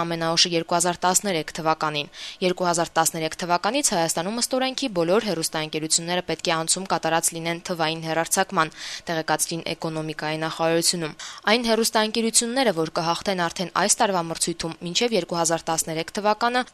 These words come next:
հնարավորություն կունենան թվայինի հետ զուգահեռ իրականացնելու նաև անալոգային հեռարձակում։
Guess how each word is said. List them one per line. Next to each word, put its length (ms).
հնարավորություն 680
կունենան 440
թվայինի 420
հետ 180
զուգահեռ 420
իրականացնելու 760
նաև 300
անալոգային 680
հեռարձակում։ 580